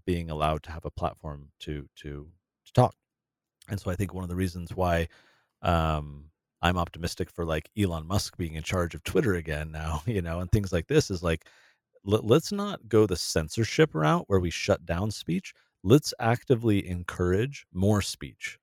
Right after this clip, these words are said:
Like, let's, let's push out the crazy people and the fringe ideas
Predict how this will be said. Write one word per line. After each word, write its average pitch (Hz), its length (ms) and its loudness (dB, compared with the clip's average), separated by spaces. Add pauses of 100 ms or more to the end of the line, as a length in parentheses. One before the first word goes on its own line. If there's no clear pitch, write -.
Like, 85 260 -4 (320)
let's, 117 340 4
let's 117 200 6
push - 380 -2
out 110 180 2
the 95 60 -6
crazy 101 400 4
people 95 720 2
and 85 180 -10
the 82 60 -10
fringe 98 360 0
ideas 85 540 2